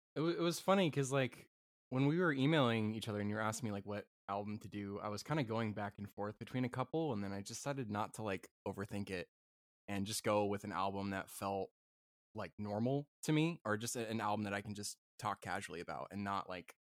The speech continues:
you know, feel any pressure on myself to, like,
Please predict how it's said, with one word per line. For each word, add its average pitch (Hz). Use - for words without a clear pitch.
you 104
know, 85
feel 110
any 104
pressure 117
on 120
myself 123
to, 113
like, 101